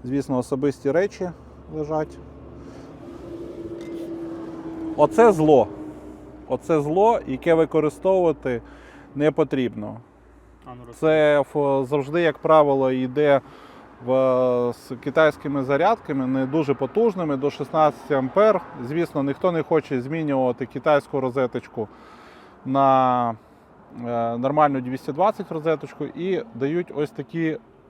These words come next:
Speaker 1: перехідники, які плавляться, виходять з ладу, і це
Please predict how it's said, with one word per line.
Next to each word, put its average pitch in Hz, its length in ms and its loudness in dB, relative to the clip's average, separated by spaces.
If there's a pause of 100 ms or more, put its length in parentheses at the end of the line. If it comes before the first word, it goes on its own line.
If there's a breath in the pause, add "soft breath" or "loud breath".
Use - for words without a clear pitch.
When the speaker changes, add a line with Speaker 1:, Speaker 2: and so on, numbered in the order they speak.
Speaker 1:
перехідники, 117 760 -10 (280)
які 123 280 -10
плавляться, 196 560 -6 (160)
виходять 123 460 -10
з 123 100 -16
ладу, 175 340 -4 (200)
і 123 40 -18
це 170 320 -6